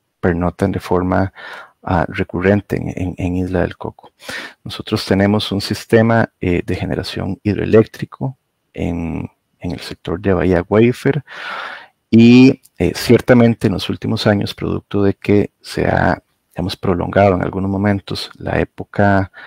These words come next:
este, seca, la, ah, generación de electricidad a través del sistema hidro se ha visto interrumpida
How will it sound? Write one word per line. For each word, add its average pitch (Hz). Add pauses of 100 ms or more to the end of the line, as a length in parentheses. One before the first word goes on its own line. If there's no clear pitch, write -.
(260)
este, -
seca, - (640)
la, 90 (320)
ah, 87
generación 101 (160)
de 92
electricidad 92
a -
través 82
del 92
sistema 101
hidro 110 (380)
se -
ha -
visto 95
interrumpida 139